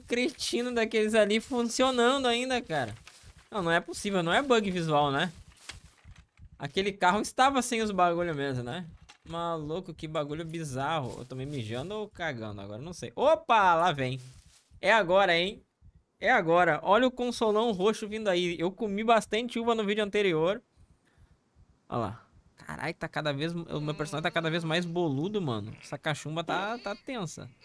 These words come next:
Olha lá. Vem, vem. Ah, já caiu um toletinho, não caiu nada, não vem mais nada. Já era. Ah, cara, tá difícil sair alguma coisa boa aí, hein, mano?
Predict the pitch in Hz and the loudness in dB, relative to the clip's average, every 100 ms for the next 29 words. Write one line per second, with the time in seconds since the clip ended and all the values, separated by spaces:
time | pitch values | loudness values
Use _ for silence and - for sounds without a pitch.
0 | 453 466 381 339 _ 135 127 113 - - | -20 -20 -20 -20 _ -2 -2 -2 -10 -20
1 | 78 - - - _ _ _ _ _ - | -20 -20 -20 -20 _ _ _ _ _ -6
2 | 160 135 113 208 185 104 98 67 - - | -2 -2 0 2 2 -2 -12 -18 -20 -20
3 | - 269 269 254 254 247 208 - - _ | -20 -20 -20 -20 -20 -20 -20 -20 -20 _
4 | _ _ _ 247 214 180 170 156 170 185 | _ _ _ 4 6 6 4 2 0 -2
5 | 170 160 165 160 139 131 151 143 139 135 | -4 -4 -6 -4 -4 -6 -8 -8 -2 -2
6 | 127 123 127 123 117 113 92 85 95 104 | 0 0 -2 -2 -4 -4 -6 -8 -10 -10
7 | 85 90 _ _ _ _ _ _ _ _ | -10 -14 _ _ _ _ _ _ _ _
8 | _ - - _ _ - _ _ - 127 | _ -16 -16 _ _ -20 _ _ -6 -4
9 | 120 117 113 - 120 117 117 127 151 254 | -2 -4 -6 -6 -4 -4 -4 -6 -6 -6
10 | 320 240 254 277 - 240 240 247 233 202 | -10 -8 -8 -6 -4 -2 -4 -4 -4 -4
11 | 220 220 156 175 226 175 220 208 240 247 | -2 -2 -2 -2 -2 -2 -2 -4 -2 -4
12 | 160 113 | -4 -6